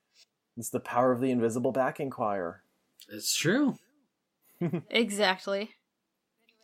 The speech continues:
Speaker 3: Anyway, it's, I, I would like this dance number more if Will was not in par-, was not in, like, involved in it.
Speaker 2: Yeah.
Speaker 1: Yeah. Um, but yeah, so Jibby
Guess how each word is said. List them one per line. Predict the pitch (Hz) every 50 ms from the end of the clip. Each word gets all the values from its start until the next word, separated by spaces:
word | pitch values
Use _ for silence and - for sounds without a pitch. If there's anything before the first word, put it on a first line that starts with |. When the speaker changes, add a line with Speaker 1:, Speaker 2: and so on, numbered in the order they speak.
| -
Speaker 3:
Anyway, | - 226 226 226 220 220 220 220 180
it's, | 220 254 247 - - - - - - - - - - _ _
I, | 214 254 254 254
I | - 254 269 285
would | 311 302 247
like | 285 302 311 -
this | 349 294 -
dance | - 285 269 254 240 -
number | 277 262 247 247 233 226 208 196 190
more | 196 202 202 190 190 202 214 233 262 311 349 359 370 - _ _ _ _ _ _ _ _ _ _ _
if | - 233 233 -
Will | 208 214 233 233 226
was | 233 240 240
not | 240 233 208 -
in | 208 208 196
par-, | - - 220 -
was | - 214 208 - -
not | 226 214 208
in, | - 202 196
like, | 214 202 196
involved | 202 185 170 190 165 160 175 165 -
in | - - - -
it. | - -
Speaker 2:
Yeah. | 135 131 135 127 - 90 - - - - _ _ _ _ _ _ _ _ _ _ _
Speaker 1:
Yeah. | 120 120 123 120 107 95 87 82 87 - - _ _ _ _ _ _ _ _ _ _ _ _ _ _ _ _ _ _ _ _ _ _ _ _ _ _ _
Um, | - 139 147 147 143 143 143 143 147 151 _ _ _ _ _
but | 147 120 160 156 151
yeah, | 156 160 147 139 139
so | 131 - - - 160 147 147 143 143 139 139 139 143 - -
Jibby | 156 131 123 147 175 160 208 208 214 220 208